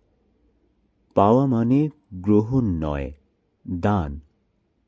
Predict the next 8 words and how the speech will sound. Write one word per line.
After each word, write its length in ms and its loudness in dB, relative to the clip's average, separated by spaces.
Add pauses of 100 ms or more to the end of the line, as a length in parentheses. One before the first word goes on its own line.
বোঝো?" 540 2 (2500)
আমি 460 -4 (1000)
হ্যাঁ 380 0
ছাড়া 680 -2 (340)
কী 240 2
বা 180 -4
বলতে 340 -4
পারতাম? 600 -8